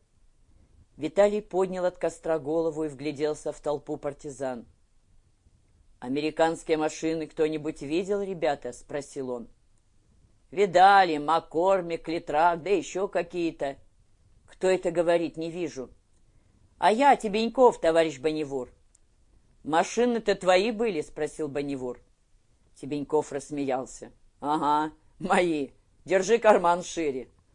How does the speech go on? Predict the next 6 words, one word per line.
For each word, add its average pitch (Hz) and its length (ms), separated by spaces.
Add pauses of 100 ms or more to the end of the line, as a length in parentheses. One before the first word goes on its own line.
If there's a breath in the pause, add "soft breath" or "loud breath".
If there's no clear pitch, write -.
(260)
У 202 120
Ботоловых, 190 880 (220)
Ковригиных, 185 920
наших 175 440 (240 soft breath)
стодесятников 180 1040
были. 151 400